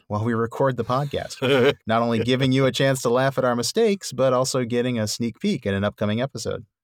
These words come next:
Speaker 2: That's right. That's gonna be a lot of fun.
Speaker 1: Mm-hmm.
Speaker 2: And you'll also get exclusive access to content like full-length bonus episodes every quarter and short postscripts to each episode.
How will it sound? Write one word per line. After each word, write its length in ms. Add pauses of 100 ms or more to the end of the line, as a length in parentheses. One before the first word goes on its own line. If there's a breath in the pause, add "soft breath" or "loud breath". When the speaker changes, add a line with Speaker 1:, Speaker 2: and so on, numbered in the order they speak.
Speaker 2:
That's 200
right. 340
That's 200
gonna 180
be 60
a 80
lot 160
of 80
fun. 300 (180 loud breath)
Speaker 1:
Mm-hmm. 180
Speaker 2:
And 100
you'll 140
also 260
get 140
exclusive 560
access 520
to 80
content 500
like 320 (100)
full-length 480
bonus 280
episodes 420
every 180
quarter 420
and 280
short 280
postscripts 520
to 100
each 160
episode. 480